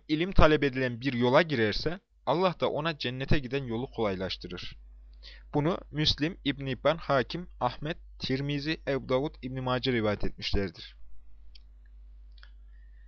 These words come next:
Enes İbn Malik radıyallahu anh, Allah Resulü aleyhissalatü vesselamın şöyle buyurduğunu naklediyor. "İlim talebi için yola çıkan kimse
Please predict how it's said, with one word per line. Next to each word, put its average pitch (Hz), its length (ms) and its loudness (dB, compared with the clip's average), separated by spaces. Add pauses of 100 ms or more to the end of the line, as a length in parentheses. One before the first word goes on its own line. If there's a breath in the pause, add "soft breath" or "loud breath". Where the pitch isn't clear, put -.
(600)
Enes 170 360 4
İbn 156 220 -4
Malik 160 540 4
radıyallahu 123 680 4
anh, 214 120 -2 (880)
Allah 156 280 4
Resulü 131 360 2
aleyhissalatü 131 520 0
vesselamın 139 300 -4
şöyle 143 340 0
buyurduğunu 127 400 -2
naklediyor. 95 500 -6 (720 soft breath)
"İlim 185 260 0
talebi 160 400 8
için 131 260 -2
yola 143 240 6
çıkan 127 300 0
kimse 156 460 -2